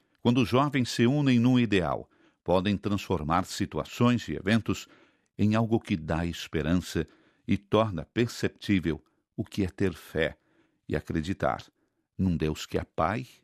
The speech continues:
e Irmão. A Igreja olha para os jovens com esperança, tem confiança neles e encoraja-os a procurarem a verdade, a possuírem perspectivas abertas sobre o mundo e olhos capazes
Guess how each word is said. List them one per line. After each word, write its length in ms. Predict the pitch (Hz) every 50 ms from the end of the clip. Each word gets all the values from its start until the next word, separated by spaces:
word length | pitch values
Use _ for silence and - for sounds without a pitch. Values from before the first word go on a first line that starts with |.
| _ _ _ _ _ _ _ _ _
e 140 | - 92 95
Irmão. 400 | 101 98 87 69 57 60 - - _ _ _ _ _ _ _ _ _ _ _ _ _ _ _ _ _ _ _ _ _ _ _
A 80 | - 113
Igreja 440 | 107 95 92 98 107 101 - 104 82
olha 300 | 80 85 92 92 92 90
para 200 | - 98 92 87
os 80 | 73
jovens 420 | 69 73 73 78 76 78 69 - -
com 120 | - 78
esperança, 800 | 76 - - - 82 80 73 76 62 - - - - - - - _ _ _ _ _ _
tem 120 | 156 175
confiança 680 | 160 - 156 123 - - 90 95 113 120 107 - - 76
neles 440 | 78 90 95 82 76 - - - _ _ _ _ _
e 80 | - 107
encoraja-os 760 | 120 123 - 120 110 110 117 120 120 - 117 107 104 - - - _ _ _ _
a 100 | - 95
procurarem 720 | - _ - 131 123 - 123 110 104 117 117 113 113 110
a 60 | 107
verdade, 680 | 98 98 101 82 71 78 76 76 73 67 - - 64 - - _ _ _ _ _ _ _
a 80 | - -
possuírem 520 | 113 139 135 - 139 139 143 147 143 117
perspectivas 880 | - - 139 139 - - - 120 113 - - - 139 143 147 131 107 -
abertas 560 | 98 80 76 85 98 120 139 143 - 139 117
sobre 300 | - - - 117 101 98
o 60 | 95
mundo 440 | 78 87 123 131 101 80 - 65 - - _ _ _ _ _ _ _ _ _ _
e 120 | 85 78
olhos 400 | 76 90 101 101 101 101 101 -
capazes 800 | - - 104 - - 85 76 73 71 - 78 71 - - - _